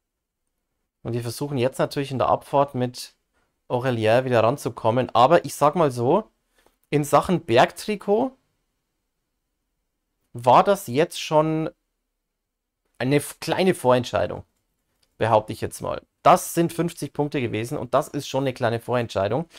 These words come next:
Und guckt euch mal den Abstand an, den wir mittlerweile ganz vorne haben. Wir haben fünfzehn Minuten und vierzig Sekunden Vorsprung aufs Hauptfeld. Also ich denke, wir können davon ausgehen, dass die Gruppe ganz vorne eventuell auch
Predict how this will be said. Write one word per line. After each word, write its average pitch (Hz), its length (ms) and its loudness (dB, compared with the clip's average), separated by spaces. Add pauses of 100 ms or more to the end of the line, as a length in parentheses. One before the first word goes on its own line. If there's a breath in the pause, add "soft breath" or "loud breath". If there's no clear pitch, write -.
(260 loud breath)
Und 127 200 -6
guckt 160 200 -2
euch 165 120 -2
mal 131 120 2
den 117 100 0
Abstand 127 400 0
an, 131 280 -2 (320)
den 117 140 -4
wir 117 80 0
mittlerweile 104 480 0
ganz 101 220 -6
vorne 101 300 -2
haben. 113 300 -2 (1500 soft breath)
Wir 117 120 0
haben 117 180 -2
fünfzehn 185 640 0
Minuten 151 360 0
und 147 140 -6
vierzig 156 400 -8
Sekunden 135 400 -6
Vorsprung 123 400 -4
aufs 110 200 -4
Hauptfeld. 117 540 -2 (380 soft breath)
Also 117 220 -2
ich - 160 -8
denke, 135 260 0
wir 131 100 -2
können 131 240 -2
davon 131 220 -2
ausgehen, 135 460 -2
dass 123 240 -4
die 123 200 -12
Gruppe 147 340 -2
ganz 117 280 -2
vorne 143 520 -2 (720)
eventuell 131 600 0
auch 110 340 2